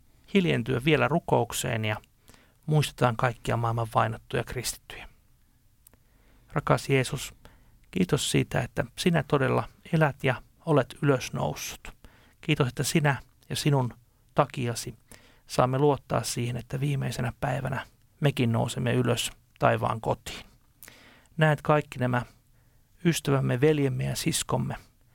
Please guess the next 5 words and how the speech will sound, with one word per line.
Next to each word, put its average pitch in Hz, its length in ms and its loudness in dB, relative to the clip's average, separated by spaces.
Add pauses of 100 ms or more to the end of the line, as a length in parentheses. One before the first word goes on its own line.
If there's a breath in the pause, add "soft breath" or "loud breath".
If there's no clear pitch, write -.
(420 soft breath)
joita 131 260 0
vainotaan 131 640 -2
sinun 156 300 2
nimesi 120 380 0
tähden. - 500 -4